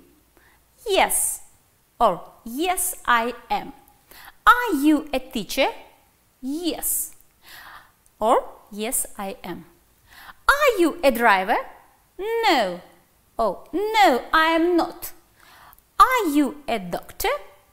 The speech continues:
No. Or no, I am not. Good. Now, pronounce.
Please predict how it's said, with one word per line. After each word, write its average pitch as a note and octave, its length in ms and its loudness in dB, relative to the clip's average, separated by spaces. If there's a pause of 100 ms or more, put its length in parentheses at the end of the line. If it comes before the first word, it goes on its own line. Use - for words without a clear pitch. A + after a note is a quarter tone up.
No. C4+ 640 0 (360)
Or G3+ 260 -2 (140)
no, B3+ 500 -6 (180)
I F3+ 220 -8
am G3+ 200 -14 (120)
not. - 460 -16 (420)
Good. F#3 440 -8 (2750)
Now, G#3+ 400 2 (1160)
pronounce. A#3 880 0